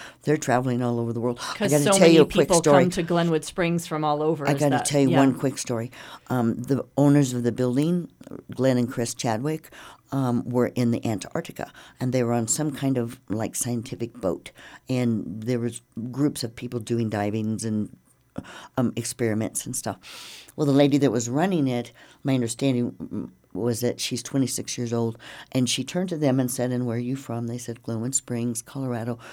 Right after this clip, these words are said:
Speaker 1: She said, "I love Glenwood Springs. I was there last summer, and I found this little rock shop off the beaten path, and it had this," uh, she didn't say the star, um, but she said, "I went in, I had a great experience,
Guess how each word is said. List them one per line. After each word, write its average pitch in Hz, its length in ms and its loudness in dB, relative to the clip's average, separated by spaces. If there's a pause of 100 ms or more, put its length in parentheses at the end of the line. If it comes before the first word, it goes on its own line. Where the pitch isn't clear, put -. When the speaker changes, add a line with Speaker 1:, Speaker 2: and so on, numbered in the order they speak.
(160)
Speaker 1:
She - 160 -8
said, 170 240 -4
"I 175 100 0
love 220 460 -2
Glenwood 123 420 -6
Springs. 120 380 -6 (320)
I 185 40 -2
was 180 180 0
there 165 160 2
last 131 260 -2
summer, 175 340 -6 (300)
and 143 160 -2
I 147 80 0
found 147 260 0
this 131 180 -4
little 135 140 -8
rock 135 260 -10
shop 185 340 -4 (340)
off 139 220 -4
the 127 100 -14
beaten 147 360 -4
path, 143 400 -4 (280)
and 139 100 0
it 127 40 0
had 139 160 -2
this," 135 320 -6
uh, - 80 -6 (260)
she 147 180 -2
didn't 117 160 -2
say 113 140 -4
the 113 80 -10
star, - 360 -6 (340)
um, 127 320 0
but 117 280 2 (160)
she - 220 -4
said, 139 240 0
"I 131 60 2
went 131 240 0
in, 175 120 0
I 160 100 0
had 127 120 -2
a - 20 -4
great 123 300 -4
experience, 196 720 -2